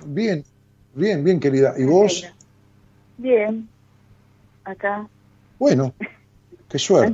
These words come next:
Speaker 2: Ansiosa.
Speaker 1: ¿Qué estás tomando?
Speaker 2: <laughs> ¿Cómo?
Speaker 1: ¿Qué estás tomando?
Speaker 2: No, no estoy tomando nada en este momento.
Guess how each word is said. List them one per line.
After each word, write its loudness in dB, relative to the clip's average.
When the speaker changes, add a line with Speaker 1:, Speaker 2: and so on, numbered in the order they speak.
Speaker 2:
Ansiosa. 0
Speaker 1:
¿Qué -2
estás 2
tomando? 0
Speaker 2:
<laughs> -20
¿Cómo? 4
Speaker 1:
¿Qué -2
estás -2
tomando? -4
Speaker 2:
No, 4
no -6
estoy -8
tomando 0
nada -4
en -6
este -14
momento. -10